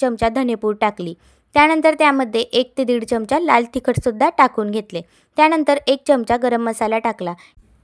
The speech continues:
एका लिंबाचा रससुद्धा यामध्ये आपण टाकून घेणार आहोत. त्यानंतर एक छोटी वाटी बारीक रवा यामध्ये टाकून घेतला. त्यानंतर एक मोठी वाटी आपण गव्हाचे पीठ घेतले, ते सुद्धा यामध्ये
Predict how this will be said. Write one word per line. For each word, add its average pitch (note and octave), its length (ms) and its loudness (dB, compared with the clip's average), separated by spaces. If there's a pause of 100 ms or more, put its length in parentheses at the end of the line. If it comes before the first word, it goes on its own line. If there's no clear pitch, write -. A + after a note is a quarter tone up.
(100)
एका C#4 260 8
लिंबाचा C4+ 480 6
रससुद्धा C4 500 2
यामध्ये A#3+ 460 2
आपण G#3+ 340 -2
टाकून B3+ 360 2
घेणार A3+ 260 -2
आहोत. G#3 200 -2 (100)
त्यानंतर D4 440 0 (120)
एक D4+ 240 -4
छोटी D4+ 280 -2
वाटी C4+ 320 0
बारीक A#3+ 340 0
रवा A#3+ 240 2
यामध्ये A#3 480 0
टाकून A#3+ 400 2
घेतला. A#3 320 -2 (360)
त्यानंतर E4 400 4
एक D#4 140 -2
मोठी D4 360 0
वाटी D4+ 260 4
आपण B3 280 2
गव्हाचे B3+ 440 2
पीठ C4+ 200 -4
घेतले, B3+ 420 -2
ते C4+ 220 0
सुद्धा C4 280 0
यामध्ये A#3 520 2